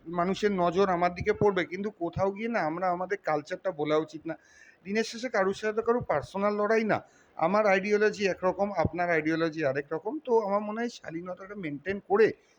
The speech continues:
যত আমরা এগিয়ে যাব, দিনের শেষে তো ভারতীয় নাগরিক হিসাবে আমরা সবাই চাই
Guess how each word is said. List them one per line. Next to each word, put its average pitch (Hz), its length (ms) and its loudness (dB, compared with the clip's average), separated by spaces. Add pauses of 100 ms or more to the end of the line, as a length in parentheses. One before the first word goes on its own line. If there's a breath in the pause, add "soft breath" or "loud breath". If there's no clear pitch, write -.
(120)
যত 165 260 2
আমরা 233 260 6
এগিয়ে 190 360 -2
যাব, 214 240 2
দিনের 185 280 -8
শেষে 208 320 -12
তো 240 200 2 (300 loud breath)
ভারতীয় 170 440 2
নাগরিক 180 420 0
হিসাবে 143 400 -2
আমরা 151 220 -4
সবাই 165 380 -2
চাই 233 260 2